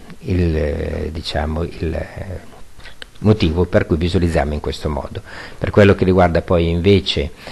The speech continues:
l'inserimento dei feed R S S, questo viene gestito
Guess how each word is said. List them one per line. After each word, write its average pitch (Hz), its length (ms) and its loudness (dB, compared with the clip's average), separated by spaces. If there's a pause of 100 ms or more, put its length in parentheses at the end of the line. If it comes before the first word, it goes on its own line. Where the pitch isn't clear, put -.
(160)
l'inserimento 90 1000 4
dei 80 140 0
feed 90 340 0
R 80 260 2
S 95 420 4
S, 120 320 -2
questo - 360 0
viene 85 300 0
gestito 98 760 -2